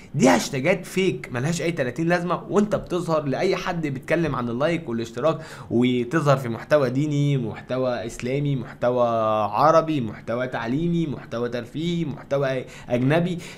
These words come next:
لان مفيش استهداف للكلمه. اما الربح من اليوتيوب، ايه ده؟ دم ولا ايه؟ لا، مفيش حاجه. اما الربح من اليوتيوب فيعتبر من افضل ال-، الهاشتاجات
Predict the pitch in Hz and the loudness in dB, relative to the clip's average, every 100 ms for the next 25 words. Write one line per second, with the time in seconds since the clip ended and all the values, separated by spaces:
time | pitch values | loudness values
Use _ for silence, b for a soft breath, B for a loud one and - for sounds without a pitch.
0 | B 95 147 139 113 107 104 - 165 160 | B -2 2 4 4 0 -2 0 0 2
1 | 135 - 156 147 120 131 139 139 - 135 | -2 -2 -6 -2 2 4 2 0 -14 -6
2 | 196 - 98 98 - B B B - 277 | -6 -4 -12 -12 -16 B B B 10 10
3 | 240 135 123 196 - - 123 117 113 110 | 10 4 4 2 2 -6 -2 0 0 -2
4 | 110 180 190 71 B B B - - - | 0 0 0 -4 B B B -20 -20 -20
5 | - - - - - - - - - - | -20 -20 -20 -20 -20 -20 -20 -20 -20 -20
6 | - 107 - - - - - - - - | -14 -12 -12 -16 -20 -20 -20 -20 -20 -20
7 | - - - - - - - - - 117 | -20 -20 -20 -20 -20 -20 -20 -20 -14 -8
8 | 123 110 98 104 - 104 104 107 - - | -8 -8 -10 -14 -18 -18 -16 -18 -18 -20
9 | - - B B - 240 269 185 254 - | -20 -20 B B 6 8 8 6 4 4
10 | 160 123 107 - 214 196 - B B 147 | 4 4 0 0 0 0 -6 B B 6
11 | 139 131 185 202 202 - 135 143 143 135 | 6 6 6 6 4 -2 0 6 6 6
12 | - 202 165 131 113 104 - 113 110 107 | 4 4 4 0 0 -2 -4 -2 0 0
13 | 104 87 104 B B 123 117 117 170 - | -2 -4 -10 B B -2 -2 0 -2 0
14 | 156 190 220 | 4 4 4